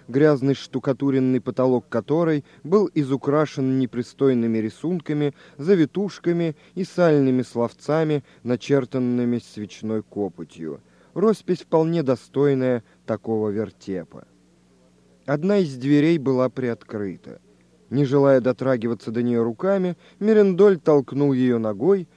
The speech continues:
и без дальнейших церемоний вступил в резиденцию бритера Жакмена Лампурда –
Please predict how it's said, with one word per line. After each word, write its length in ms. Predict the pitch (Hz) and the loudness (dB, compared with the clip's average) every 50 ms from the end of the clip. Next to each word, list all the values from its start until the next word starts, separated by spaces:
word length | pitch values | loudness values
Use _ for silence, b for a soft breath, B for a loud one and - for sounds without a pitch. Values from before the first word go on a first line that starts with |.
| b b b b | b b b b
и 100 | b 226 | b -2
без 200 | 202 226 214 165 | 0 0 0 0
дальнейших 680 | 151 160 175 165 165 160 160 151 131 - - 123 - - | 0 0 2 2 2 2 2 0 0 -2 -4 -14 -16 -12
церемоний 680 | - - 117 113 120 113 139 180 190 180 170 170 160 - b b b b | -8 -6 -4 -4 -2 -2 -2 0 0 0 -2 -2 -4 -6 b b b b
вступил 520 | b - - - - 202 170 202 208 185 156 | b -18 -10 -6 -6 -4 0 2 4 4 4
в 80 | 135 | 4
резиденцию 760 | 135 139 120 127 131 117 127 143 139 131 117 - - 117 113 104 | 0 0 0 -2 -4 0 2 2 2 2 0 -4 -4 -4 -4 -2
бритера 680 | 92 104 110 98 - - 143 151 156 147 143 139 - B B B B | -2 -6 -8 -6 -2 0 2 2 2 2 0 -2 -4 B B B B
Жакмена 640 | 101 101 131 127 - - 131 143 147 139 135 131 123 | -8 -6 -4 -4 -4 -2 -2 0 2 2 2 2 2
Лампурда – 880 | 123 127 123 117 - - - 113 113 107 101 98 87 87 82 65 62 | 2 0 0 -2 -6 -8 -8 -6 -6 -6 -6 -6 -8 -10 -10 -12 -12